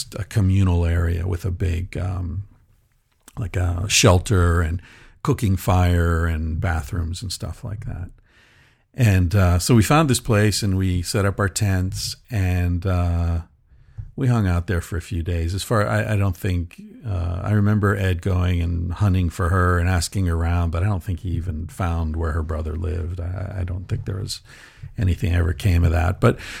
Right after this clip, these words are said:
so we're hanging out in Petersburg, and, um, and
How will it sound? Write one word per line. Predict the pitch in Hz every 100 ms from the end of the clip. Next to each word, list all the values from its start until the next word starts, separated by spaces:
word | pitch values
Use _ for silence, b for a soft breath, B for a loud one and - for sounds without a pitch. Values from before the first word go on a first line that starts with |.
| -
so | 160
we're | 156
hanging | 151 165 143
out | 120 104
in | 113 98
Petersburg, | - 107 104 - 110 95 92 95 -
and, | 107 92 90 87
um, | 90 90 87 85 - _ _ _ _ _ _ _ _ _ _ _ _ _ -
and | 104 95 92 92 92 90 90 87 87 87